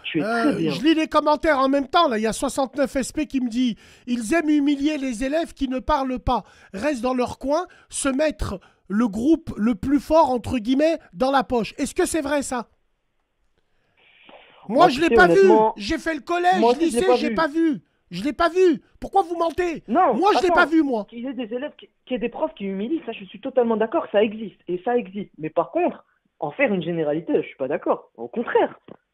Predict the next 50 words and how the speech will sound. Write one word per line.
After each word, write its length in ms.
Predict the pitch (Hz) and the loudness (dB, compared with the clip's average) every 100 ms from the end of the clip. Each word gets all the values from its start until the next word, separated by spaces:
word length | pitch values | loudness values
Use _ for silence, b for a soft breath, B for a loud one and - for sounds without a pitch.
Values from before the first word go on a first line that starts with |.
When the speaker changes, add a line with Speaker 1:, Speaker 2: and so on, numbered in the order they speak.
| - | -16
Speaker 1:
Au 80 | 151 | -8
contraire, 380 | - 277 453 - | -4 0 -2 -2
c'est 60 | - | -2
pas 140 | 208 | 0
vrai. 320 | 392 440 247 _ _ - | 2 0 -2 _ _ -14
Speaker 2:
Hmm. 240 | 175 160 113 _ _ _ _ _ b b b | -10 -10 -12 _ _ _ _ _ b b b
Alors, 240 | 220 247 | 2 4
Speaker 1:
Après, 140 | 277 359 | 4 6
les 40 | |
Speaker 2:
attends, 140 | 294 226 | 4 4
Speaker 1:
profs, 120 | 370 | 0
ils 140 | 214 180 | -4 -2
ont 40 | |
des 60 | 196 | 0
Speaker 2:
racontez-moi 640 | 240 233 320 247 302 330 | 2 2 0 0 2 4
Speaker 1:
instructions, 160 | 302 285 | 4 2
Speaker 2:
vos 0 | |
Speaker 1:
ils 100 | 269 | 0
ont 40 | |
des 60 | 285 | -2
Speaker 2:
expériences. 640 | 277 294 294 294 269 - | 0 0 2 2 0 -4
Speaker 1:
consignes. 220 | - _ - | -18 _ -6
Speaker 2:
Il 60 | 196 | -2
y 20 | |
a 60 | 254 | 0
Monsieur 360 | 294 - 302 | 0 0 -2
So 240 | 277 311 269 | -2 -4 -4
qui 160 | - | -4
me 100 | 254 | -6
dit, 180 | 220 285 | -2 -4
Un 140 | - 269 | -2 -6
prof 320 | - 320 262 | -2 -2 -2
m'a 120 | 269 | -6
fait 140 | - 294 | -4 -2
passer 320 | 277 - 349 | -2 -2 -6
pour 220 | 269 240 | -6 -4
un 40 | |
mongol 460 | 240 262 226 220 143 b b b | -4 -4 -4 -6 -6 b b b
devant 260 | 180 254 254 | -4 -2 -2
toute 240 | 349 339 | -4 -4
la 120 | 285 | -4
classe 280 | - 226 180 - | -4 -8 -8 -2
en 100 | 254 | 0
me 140 | 269 | 0
disant, « 420 | 220 277 339 370 B B B | -4 -4 -2 -4 B B B
Jamais 420 | 185 220 330 311 | -6 -2 0 0
tu 160 | - 240 | -2 -6
prends 200 | - 214 | -6 -6
le 60 | 185 | -4
bac. » 280 | 185 - | -6 -8